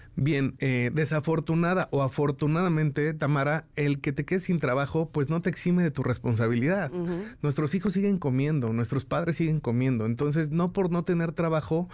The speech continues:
Speaker 1: te van a eximir. Sin embargo, si tú lo manejas de manera correcta, se lo informas al juez,
Speaker 2: Ujú.
Speaker 1: eh, le, te comprometes a tal vez en tres, cuatro, cinco, seis meses dar cumplimiento a esto, no va a pasar absolutamente nada.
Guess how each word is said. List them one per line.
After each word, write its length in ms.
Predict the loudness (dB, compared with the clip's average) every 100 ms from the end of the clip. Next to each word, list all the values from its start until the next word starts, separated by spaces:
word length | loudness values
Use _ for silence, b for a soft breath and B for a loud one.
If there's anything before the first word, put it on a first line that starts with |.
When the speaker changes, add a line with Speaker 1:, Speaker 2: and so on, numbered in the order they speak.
| B B -4
Speaker 1:
te 100 | 0
van 160 | 0
a 40 | 0
eximir. 480 | -2 -2 0 -2 -4
Sin 240 | -4 0
embargo, 480 | 2 2 0 0 -2
si 200 | -4 -4
tú 120 | 0
lo 140 | 0 2
manejas 380 | 0 0 -2 0
de 60 |
manera 280 | 0 0 0
correcta, 560 | -2 -2 -2 -2 -2 0
se 120 | 0
lo 100 | 0
informas 480 | 0 0 0 0 0
al 100 | -2
juez, 520 | -2 -2 -2 -8 -18 B B B
Speaker 2:
Ujú. 260 | -8 -4 -2
Speaker 1:
eh, 500 | 2 2 0 -2 -6 -18 -18 -2
le, 560 | 0 2 2 2 0
te 160 | -2 -4
comprometes 640 | -2 0 0 0 0 0
a 60 | -2
tal 200 | 0 -2
vez 160 | 0 -2
en 140 | -2
tres, 260 | 0 -2 -2
cuatro, 360 | -2 0 -2
cinco, 280 | 0 0 0
seis 220 | 0 0
meses 300 | 2 2 0
dar 180 | 0 0
cumplimiento 640 | -2 -2 0 0 0 0
a 80 | 0
esto, 240 | 0 -2 -2
no 140 | 0
va 80 | 0
a 60 | 0
pasar 240 | -2 0
absolutamente 720 | 0 0 0 0 0 0 0
nada. 320 | 0 0 -4